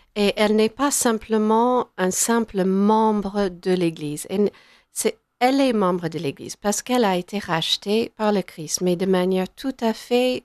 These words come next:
unique par son Immaculée Conception. Mais tout en étant membre de l'Église, elle est aussi, euh, donc, aussi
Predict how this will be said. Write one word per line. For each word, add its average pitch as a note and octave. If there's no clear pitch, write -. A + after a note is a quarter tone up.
unique F#3+
par E3
son F3+
Immaculée E3
Conception. -
Mais G3+
tout B3+
en A3
étant F3
membre D#3+
de E3
l'Église, F#3+
elle G3
est G3+
aussi, B3
euh, -
donc, G#3+
aussi A#3+